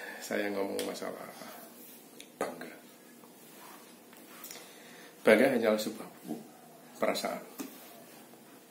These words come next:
Siapapun boleh berbangga hati,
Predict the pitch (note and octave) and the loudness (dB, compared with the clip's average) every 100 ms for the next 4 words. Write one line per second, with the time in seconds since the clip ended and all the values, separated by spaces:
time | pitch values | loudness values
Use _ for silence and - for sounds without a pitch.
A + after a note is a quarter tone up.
0 | - - - - - - - - - F#2 | -20 -20 -20 -20 -20 -16 -14 -6 0 2
1 | G2+ G2 G#2 F#2 F#2 - - G2 F2+ F2 | 2 0 0 0 -2 -2 -2 0 0 0
2 | F2 - | -4 -8